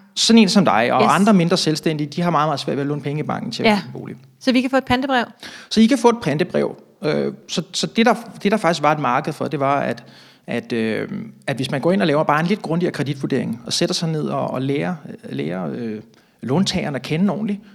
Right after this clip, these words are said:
Speaker 1: og, og prøver at lave, danne, danne sig et mere nuanceret overblik over, øh,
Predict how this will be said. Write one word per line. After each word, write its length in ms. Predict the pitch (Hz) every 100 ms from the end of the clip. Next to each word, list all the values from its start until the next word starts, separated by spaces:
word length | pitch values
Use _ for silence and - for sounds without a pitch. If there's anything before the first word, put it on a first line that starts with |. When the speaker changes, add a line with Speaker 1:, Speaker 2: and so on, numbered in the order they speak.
| - -
Speaker 1:
og, 180 | 127 139
og 100 | 139
prøver 260 | 139 156
at 60 | 165
lave, 200 | 143 160
danne, 300 | 143 135 170
danne 320 | - 139 147
sig 120 | 156
et 60 | 147
mere 140 | 147
nuanceret 540 | 160 135 131 165 160 143
overblik 380 | - 139 143 151
over, 260 | 139 127 139 - - _
øh, 160 | - -